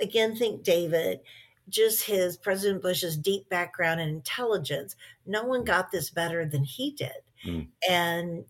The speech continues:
Speaker 1: and he just feels, he, he just, he, it, one of his resounding thoughts throughout his post-presidency, and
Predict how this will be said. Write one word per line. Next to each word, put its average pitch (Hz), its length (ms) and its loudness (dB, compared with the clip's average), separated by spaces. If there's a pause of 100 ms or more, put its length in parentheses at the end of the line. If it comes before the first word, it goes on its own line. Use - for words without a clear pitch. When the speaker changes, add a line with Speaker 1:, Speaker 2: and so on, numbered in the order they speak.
Speaker 1:
and 180 160 -2
he 202 220 -2
just 196 300 -2
feels, 175 600 0 (260)
he, - 180 -4
he 247 280 -2
just, 247 540 2
he, 226 260 -10
it, 220 180 0
one 220 240 -2
of 220 140 -2
his 190 760 0 (640)
resounding 190 1300 0 (840)
thoughts - 680 -2 (120)
throughout - 680 -2
his 185 160 0
post-presidency, 156 1160 -2
and 190 100 -4